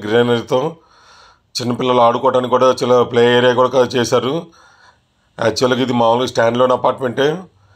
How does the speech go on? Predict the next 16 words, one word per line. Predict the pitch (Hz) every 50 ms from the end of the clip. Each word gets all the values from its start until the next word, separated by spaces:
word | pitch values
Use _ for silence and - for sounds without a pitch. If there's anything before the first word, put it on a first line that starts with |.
| _ _ _ _ -
కానీ | 120 117 120 127 - -
చుట్టూ | 127 101 - 139 127 135
కూడా | 131 104 127
సెట్ | 123 101 101 113
బ్యాక్స్ | 127 127 123 - 135 127 120 117
ఎక్కువగా | 113 - 135 127 123 123 123 120
వదిలి | 120 117 120 135 135
ఇల్లు | 113 117 120 117 110 104 107 - _ _ _ _ _ _ _ _ - 120
పిల్లలకి | 117 123 127 131 117 113 110 -
ప్లే | 127 120 120 120 123
ఏరియా | 120 123 123 123 120 120 117
ఇచ్చారు. | - 127 123 117 123 135 160 180 180 - _ _ _ _ _ _ _ _ _ _ _ _ _ _ _ _ -
సెమీ | - - 117 113 123 131 123 123
గేటెడ్ | 123 113 127 123 113 127
కమ్యూనిటీ | 123 120 113 101 123 113 120
లాగా. | 117 110 120 131